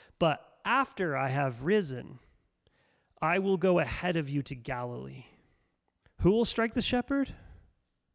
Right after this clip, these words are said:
God. God will strike the shepherd. And the sheep will be scattered.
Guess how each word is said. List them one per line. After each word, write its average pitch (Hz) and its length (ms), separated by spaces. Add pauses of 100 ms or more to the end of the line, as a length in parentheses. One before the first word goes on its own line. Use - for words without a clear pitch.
(800)
God. 139 400 (1700)
God 226 300
will 165 140
strike 123 320
the - 100
shepherd. - 640 (1400)
And 208 160
the 196 80
sheep 254 320
will 254 120
be 214 100
scattered. 208 640